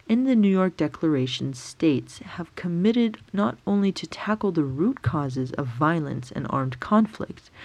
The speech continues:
but also to work towards political solutions and the peaceful settlement of disputes, and to assist in reconstruction. If states take these commitments seriously, the numbers of people fleeing will decrease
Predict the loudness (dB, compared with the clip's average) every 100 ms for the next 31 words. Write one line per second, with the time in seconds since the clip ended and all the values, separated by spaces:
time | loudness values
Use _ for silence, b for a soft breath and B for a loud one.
0 | B B B -2 0 0 0 0 -2 0
1 | 2 4 2 0 -4 -4 -8 -4 0 2
2 | 2 0 -4 -2 0 0 -2 -6 -8 -8
3 | -2 2 2 0 0 -2 -2 -8 -6 -2
4 | 0 0 -2 -6 -6 -6 -6 -10 -12 -6
5 | -4 -6 -10 -20 -20 B B B B B
6 | 0 0 0 -4 -4 -8 -8 -6 -4 -2
7 | -4 -6 -10 -6 -6 -6 -10 -12 -14 _
8 | _ _ _ _ B B B B -6 -6
9 | -2 0 0 -2 -12 -4 0 0 0 -2
10 | -2 -4 -4 -2 -4 -6 -4 2 4 4
11 | -2 -8 -8 -10 -14 B B B 2 4
12 | 4 4 2 -4 -6 -6 -2 -2 -2 -2
13 | 0 2 0 -4 0 2 2 0 0 -6
14 | -6 -8